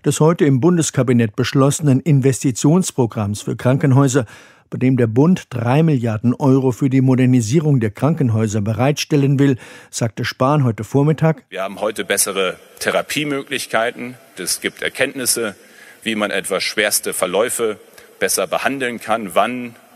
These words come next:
Speaker 2: wer, wie beatmet werden muss.“ Auch dort weiß die Medizin heute mehr als noch im März. Und das ist genau das, worum es geht heute und in den nächsten Tagen und Wochen. Jeden Tag mehr zu wissen, jeden Tag mehr zu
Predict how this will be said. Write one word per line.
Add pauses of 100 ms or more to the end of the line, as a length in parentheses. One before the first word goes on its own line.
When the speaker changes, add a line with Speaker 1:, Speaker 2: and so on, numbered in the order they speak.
(120)
Speaker 2:
wer, (240)
wie (220)
beatmet
werden
muss.“
Auch
dort (260)
weiß
die
Medizin
heute
mehr (420)
als
noch
im
März.
Und
das
ist (280)
genau
das,
worum
es
geht
heute (260)
und
in
den
nächsten
Tagen
und
Wochen. (180)
Jeden
Tag
mehr
zu
wissen, (220)
jeden
Tag
mehr
zu